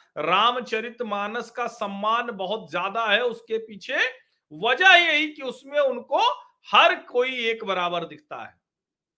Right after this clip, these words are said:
निषाद राजगुह श्रृंगेरपुर में गंगा पार कराने वाले भगवान राम को, माता सीता और लक्ष्मण जी को, जितनी उसमें चौपाइयां हैं, जितने दोहे हैं,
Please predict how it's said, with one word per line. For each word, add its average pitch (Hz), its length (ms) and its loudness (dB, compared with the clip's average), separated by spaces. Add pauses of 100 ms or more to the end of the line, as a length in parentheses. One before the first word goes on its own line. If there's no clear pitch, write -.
(1000)
निषाद 175 640 4
राजगुह 214 640 2 (1600)
श्रृंगेरपुर 208 680 -2
में 220 500 -2 (240)
गंगा 196 420 0
पार 214 360 2
कराने 208 420 -4
वाले 208 280 -4
भगवान 185 460 -4
राम 180 340 -2
को, 185 440 -10 (520)
माता 165 340 -4
सीता 185 380 -8
और 180 160 -4
लक्ष्मण 175 380 -10
जी 170 140 -8
को, 170 160 -12 (2000)
जितनी 392 540 -2
उसमें 330 380 -6
चौपाइयां 247 720 -2
हैं, 202 180 -2
जितने 277 400 -6
दोहे 214 420 0
हैं, 165 500 -2